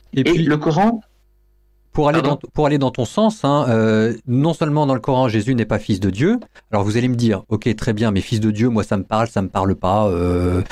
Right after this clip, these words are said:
Speaker 1: parce que c'est déjà assez abstrait. Mais dans le Coran, Jésus n'est pas crucifié, et donc il ne ressuscite pas. Pour nous chrétiens, l'événement le plus central, marquant de la vie de Jésus, c'est la crucifixion et la résurrection.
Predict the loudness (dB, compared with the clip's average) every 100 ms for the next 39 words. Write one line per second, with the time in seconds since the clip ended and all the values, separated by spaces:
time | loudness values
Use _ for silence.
0 | -10 -10 -8 -4 -4 -2 -2 0 0 -2
1 | -4 -6 -8 -8 -10 _ _ _ _ -20
2 | -12 -2 0 2 0 -6 _ _ -8 -4
3 | -2 -2 0 0 0 -2 _ _ -4 -2
4 | 2 2 2 0 -2 -4 -4 -4 -2 -2
5 | -4 0 2 2 -2 _ _ _ _ _
6 | _ -4 -2 -2 0 0 2 0 -2 -2
7 | -4 -4 -6 -6 _ _ _ -20 _ _
8 | 0 0 0 -2 -4 -2 0 2 2 0
9 | 2 0 0 -4 -2 -2 0 0 0 0
10 | -4 _ _ _ -2 0 0 -2 -2 0
11 | 2 0 0 0 0 2 0 0 0 0
12 | 0 -4 -4 -4 -4 -2 0 0 0 0
13 | -2 -6 -10